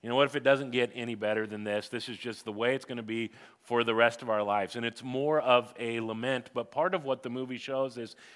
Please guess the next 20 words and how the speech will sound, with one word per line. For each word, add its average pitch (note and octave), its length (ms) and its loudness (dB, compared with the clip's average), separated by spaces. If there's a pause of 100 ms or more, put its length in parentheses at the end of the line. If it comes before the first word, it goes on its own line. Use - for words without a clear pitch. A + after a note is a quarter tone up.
(160)
there D3 180 10
is D3 120 2
always D3 500 2
hope F#2 320 -4 (160)
that G#2+ 320 -2 (240)
things B2+ 320 -2
will A#2 160 -2
get A#2 260 -4
better G2+ 340 -2 (220)
and A2 280 -4
that, A2 400 0
uh, F#2+ 280 -6
life A#2+ 380 4
can B2 300 -4
be A#2 280 -4
as A2 240 -2
good C3+ 300 -4
as A#2 100 -8
it G#2+ 220 -10
possibly G#2 680 -2